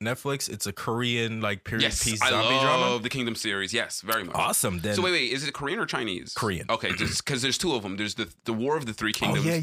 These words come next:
Speaker 1: there is two of 'em.
Speaker 2: Romancing the
Speaker 1: There
Speaker 2: Three
Speaker 1: is.
Speaker 2: Kingdoms, and then there's the Kingdoms, which is the Korean counterpart. Which
Speaker 1: Yeah.
Speaker 2: I, I shouldn't say that because it's about Korean history, not Chinese history, but yeah.
Speaker 1: This one was a movie that,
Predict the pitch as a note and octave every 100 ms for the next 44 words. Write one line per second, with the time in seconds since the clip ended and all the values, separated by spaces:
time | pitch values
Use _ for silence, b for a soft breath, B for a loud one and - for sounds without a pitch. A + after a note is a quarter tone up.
0 | A2+ A2+ A#2+ D#3 - B2 A#2+ B2 C3 C#3
1 | C#3 A2+ - G#2+ F2+ G#2+ G2 F#2+ F#2+ F#2+
2 | - A2 A2 A2+ G#2+ G#2 G2 F2+ G#2 -
3 | C#3 A#2 G#2 G2+ G2 F#2+ F#2+ G2+ G#2+ G2
4 | F2+ G2 F2+ F#2+ - - - F#2 G#2 G#2
5 | - - B2 C#3 - C3 - A#2+ G2 E2+
6 | G#2+ F2 G#2+ G2 - G2+ G#2 F#2 - -
7 | F2 F#2 E2 - b b - G2 A2+ G#2
8 | - G2 E2+ E2+ F#2 - - _ _ b
9 | b b _ G#2 F#2+ G#3 - - C#3+ D3+
10 | C#3 A2+ A#2 A2+ A2+ G#2 G2 A#2+ G3 C#3
11 | A2 A2+ A#2+ - G#2 D#2